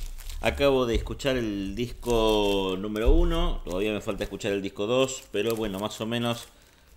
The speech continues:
eh, tenemos una idea del sonido. Eh, y también para hacerme una idea del sonido y hacerles el comentario, eh, me conseguí una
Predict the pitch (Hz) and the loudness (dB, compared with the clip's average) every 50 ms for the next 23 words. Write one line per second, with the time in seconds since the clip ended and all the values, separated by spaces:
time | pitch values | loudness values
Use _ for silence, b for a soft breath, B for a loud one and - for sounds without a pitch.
0 | _ - - 95 95 92 92 90 92 90 - 104 101 104 107 107 104 104 98 95 | _ -8 -6 -4 -2 -2 -2 -2 -2 -4 -4 -6 -4 -4 -4 -4 -4 -4 -4 -4
1 | 92 92 - - 104 95 98 98 98 104 104 101 98 92 92 90 87 - 113 113 | -6 -6 -8 -10 -8 -6 -4 -2 0 0 0 0 0 -2 -2 -4 -6 -4 -4 -2
2 | 131 170 180 170 151 156 165 196 214 - - - - - - - - - - - | 0 2 2 2 2 0 -2 -2 -6 -8 -10 -10 -12 -16 -20 -20 -20 -20 -20 -20
3 | - - - - _ - - - - - - 87 87 87 82 80 80 - - - | -20 -20 -20 -20 _ -20 -20 -20 -20 -12 -6 -4 -4 -2 -4 -4 -6 -8 -10 -12
4 | - 95 98 104 104 95 - 113 113 131 151 165 160 147 156 147 143 135 131 - | -10 -8 -6 -6 -6 -6 -6 -6 -4 0 0 0 0 2 2 2 2 2 0 0
5 | 156 151 156 143 143 143 139 139 143 143 143 139 135 135 143 143 165 160 151 135 | -4 -4 -2 -2 -2 -2 0 2 2 2 2 0 0 -2 -4 -4 -2 0 2 0
6 | 123 120 127 120 123 120 117 123 117 - - 120 120 127 131 135 - 170 156 139 | 0 0 0 -2 -2 -2 -4 -4 -6 -6 -4 -6 -4 -4 -4 -2 0 2 4 6
7 | 127 120 120 123 127 139 160 151 B B B B B B B B B B B B | 4 4 4 2 2 2 0 -2 B B B B B B B B B B B B
8 | - - 98 104 101 101 101 101 98 95 85 - - - - - 107 110 110 110 | -4 0 2 4 6 6 6 6 4 2 0 -2 -6 -10 -10 -6 -4 -2 -2 -2
9 | 107 110 117 113 110 110 - - 120 120 123 143 147 147 147 147 147 143 139 135 | -2 -2 -4 -4 -4 -4 -4 -2 -2 -2 0 0 0 2 2 2 0 0 0 0
10 | 131 123 123 120 117 117 113 110 110 107 104 101 98 98 95 92 90 | 2 2 2 2 2 2 0 0 0 0 0 -2 -2 -4 -6 -6 -8